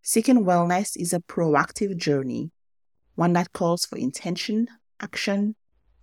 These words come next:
and sometimes the courage to step out of your comfort zones. Imagine wellness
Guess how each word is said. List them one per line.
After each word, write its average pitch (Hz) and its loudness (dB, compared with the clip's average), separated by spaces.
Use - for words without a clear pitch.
and 185 -4
sometimes 196 0
the 170 -4
courage 190 0
to 170 -4
step - -6
out 131 -2
of 139 -6
your 143 -2
comfort 117 -8
zones. 113 -10
Imagine 262 4
wellness 190 0